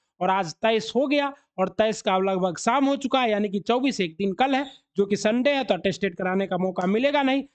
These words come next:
सारी कार्यालय ऑफिस बंद रहेंगे, और एक दिन आपका मंडे है, यानी कि ज़्यादातर छात्र क्या कर चुके हैं? अपलोड कर चुके हैं।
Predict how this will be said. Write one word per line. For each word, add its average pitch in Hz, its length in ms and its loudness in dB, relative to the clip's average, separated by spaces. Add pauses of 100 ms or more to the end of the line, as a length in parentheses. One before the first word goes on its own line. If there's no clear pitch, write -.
(100)
सारी 185 280 0
कार्यालय 190 480 2
ऑफिस 185 420 0
बंद 277 200 2
रहेंगे, 269 340 0 (260)
और 175 120 4
एक 180 160 0
दिन 185 140 2
आपका 185 240 -2
मंडे 247 360 2
है, 269 180 -4 (280)
यानी 208 200 2
कि 208 140 -2
ज़्यादातर 208 480 0
छात्र 180 380 -2
क्या 254 160 0
कर 269 140 0
चुके 233 240 -2
हैं? 170 60 0
अपलोड 226 440 0 (220)
कर 262 120 4
चुके 202 260 -2
हैं। 120 180 -2